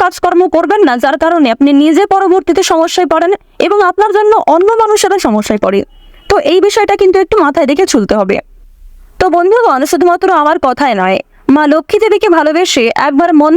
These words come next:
থেকে কমেন্টে "জয় মা লক্ষ্মী" লিখে যান। তো এবার আপনাদের জানিয়ে রাখি যে আপনারা যারা নাচ, গান, অভিনয়, খেলাধুলো,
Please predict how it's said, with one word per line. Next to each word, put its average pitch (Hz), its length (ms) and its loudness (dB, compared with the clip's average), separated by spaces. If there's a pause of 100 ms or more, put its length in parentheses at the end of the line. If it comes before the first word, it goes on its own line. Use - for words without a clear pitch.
থেকে 370 180 0 (120)
কমেন্টে 277 440 0 (500)
"জয় 339 300 0
মা 427 160 2
লক্ষ্মী" 262 320 -2
লিখে 233 300 0
যান। 196 180 0 (960)
তো 381 60 0 (200)
এবার 415 240 0
আপনাদের 466 280 0 (100)
জানিয়ে 320 280 0
রাখি 320 200 -4 (160)
যে 311 80 2 (220)
আপনারা 403 340 0
যারা 453 140 0 (140)
নাচ, 330 260 0 (220)
গান, 285 200 0 (200)
অভিনয়, 302 380 0
খেলাধুলো, 262 420 0